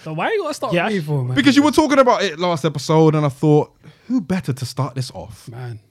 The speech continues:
Speaker 3: than Peter?
Speaker 1: I actually wanted to start with Mo, but, um,
Speaker 2: You got this.
Speaker 1: Um, really good album, man.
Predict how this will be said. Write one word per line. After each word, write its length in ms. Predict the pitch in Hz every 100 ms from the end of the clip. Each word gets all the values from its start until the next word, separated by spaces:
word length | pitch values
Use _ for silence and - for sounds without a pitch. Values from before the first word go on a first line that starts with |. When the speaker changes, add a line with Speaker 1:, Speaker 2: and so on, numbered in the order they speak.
| _ _
Speaker 3:
than 340 | 101 - 113
Peter? 340 | 113 95 - 73 _ _ _ _ _ _ _ _ _
Speaker 1:
I 120 | 165
actually 180 | 190 175
wanted 220 | 160 127
to 80 | 110
start 200 | 139 143
with 80 | 113
Mo, 200 | 135 127 85 -
but, 80 | 113
um, 520 | 107 120 120 113 104 _ -
Speaker 2:
You 120 | 330
got 120 | 190
this. 200 | 175 - _ _ _ _ _ _ _ _ _ _ _ _ _ _
Speaker 1:
Um, 540 | 151 196 240 233 233 196 _ _ _ _ _ _ _ _ _ _
really 420 | 131 117 135 135 120
good 140 | 113
album, 340 | 120 117 104
man. 240 | 98 104